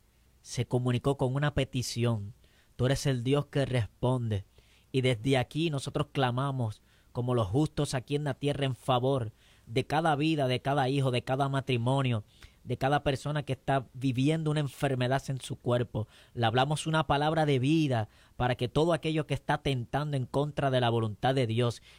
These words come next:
y en contra del plan de Dios, ahora retrocede por el poder de la palabra. Hablamos, Señor Jesucristo, que las familias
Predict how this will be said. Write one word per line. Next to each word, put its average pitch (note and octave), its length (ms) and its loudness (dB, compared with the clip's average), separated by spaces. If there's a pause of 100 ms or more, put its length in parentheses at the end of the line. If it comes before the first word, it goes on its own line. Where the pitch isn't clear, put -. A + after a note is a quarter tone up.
y C3 160 0
en B2+ 160 0
contra E3+ 440 0
del C3+ 200 2
plan D#3 520 0
de C#3+ 120 2
Dios, B2+ 400 0 (100)
ahora C#3 420 2
retrocede C3+ 600 -2
por B2+ 200 0
el A#2+ 100 0
poder B2 300 0
de C3 120 0
la A#2+ 120 2
palabra. A2 440 0 (380)
Hablamos, D3 500 0
Señor D3 260 -2
Jesucristo, C#3 720 -2
que B2+ 200 -2 (280)
las B2 200 -2
familias C#3 540 0